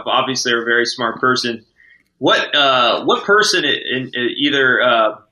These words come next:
I guess in Kansas City or actually globally, would you like to share a dinner or coffee with that you, uh,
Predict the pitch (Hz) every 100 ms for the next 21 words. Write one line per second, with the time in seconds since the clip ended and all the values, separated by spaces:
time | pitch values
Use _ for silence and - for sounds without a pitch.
0 | _ _ _ _ 135 139 151 147 131 151
1 | 156 127 127 147 143 127 117 - 127 127
2 | 117 113 117 131 127 113 110 110 _ _
3 | _ _ _ - 131 - - 160 156 143
4 | 131 151 143 131 131 139 127 117 139 135
5 | 135 120 110 107 - 107 120 117 113 113
6 | 110